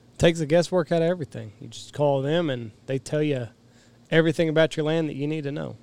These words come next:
Eyesight Drone Service. We're happy to have them on board. That's all of 'em.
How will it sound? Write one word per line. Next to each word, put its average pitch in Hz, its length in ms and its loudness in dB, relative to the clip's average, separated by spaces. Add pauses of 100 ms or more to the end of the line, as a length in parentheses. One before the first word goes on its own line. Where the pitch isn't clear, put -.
Eyesight 147 440 -2
Drone 139 240 -6
Service. - 400 -12
We're 123 100 -6
happy 135 220 -2
to 117 60 -4
have 131 180 -4
them 131 160 -8
on 127 100 -8
board. 120 300 -12 (1700)
That's 185 280 2
all 220 260 10
of 147 160 6
'em. 113 160 -8